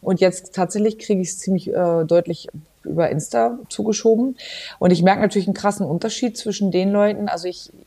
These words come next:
ich stelle immer sehr viel als Co-Autor vom Sender mit rein. Also der Sender macht einen Zusammenschnitt aus der Sendung, die dann gezeigt wird an dem Tag, lädt mich als Co-Autor rein und ich z-, schieb's direkt rüber auf, auf meinen Account, ne?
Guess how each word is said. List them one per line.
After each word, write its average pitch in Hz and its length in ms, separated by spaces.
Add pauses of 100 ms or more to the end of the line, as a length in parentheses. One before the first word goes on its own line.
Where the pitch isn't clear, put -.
(160)
ich - 400
stelle 196 260
immer 196 200
sehr 196 160
viel 214 320
als 175 340
Co-Autor 190 600
vom 170 260
Sender 170 300
mit 208 200
rein. - 300
Also 190 160
der 170 160
Sender 180 360 (340)
macht 196 220
einen 185 80
Zusammenschnitt 180 640
aus - 160
der 180 140
Sendung, 175 320
die 220 100
dann 220 200
gezeigt 220 340
wird 208 120
an 196 120
dem 202 160
Tag, 208 300 (360)
lädt - 240
mich 185 160
als 165 200
Co-Autor 208 560
rein 190 180
und 185 140
ich - 160
z-, - 280
schieb's - 340
direkt 180 360
rüber 175 220
auf, 165 100
auf - 160
meinen 156 240
Account, 135 460
ne? 226 240